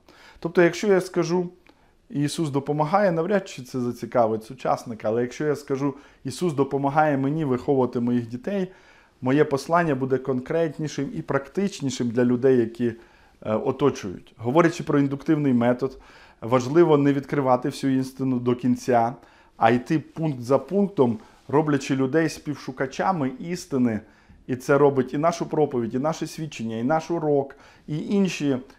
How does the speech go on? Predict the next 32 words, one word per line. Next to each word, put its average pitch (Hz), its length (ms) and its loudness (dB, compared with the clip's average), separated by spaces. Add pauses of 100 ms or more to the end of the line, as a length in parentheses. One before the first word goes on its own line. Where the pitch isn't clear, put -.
(240)
е, 127 100 -2
інструменти, 143 600 2
які 123 200 -2
дає 131 260 2
нам 131 180 0
Господь, 175 680 -2 (500)
цікавішими 143 800 0
для 104 200 -4
оточуючих. - 680 -8 (560)
Звичайно, 185 380 4
враховуючи, 147 500 2
що 139 140 -4
сучасник 151 480 0
втомився 135 420 0
ін-, 127 120 0
для 127 120 4
ін-, 135 160 2 (240)
від 131 160 -2
інформації, 127 760 0 (340)
ми 127 100 2
маємо 131 420 6
використовувати 127 840 -2
інші 190 480 -4
засоби, 127 460 4
які 123 200 0
долучать 135 440 0
не 123 80 0
тільки 151 240 -2
вуха, 131 380 0
а 123 40 8
й 117 300 4
очі, 147 480 0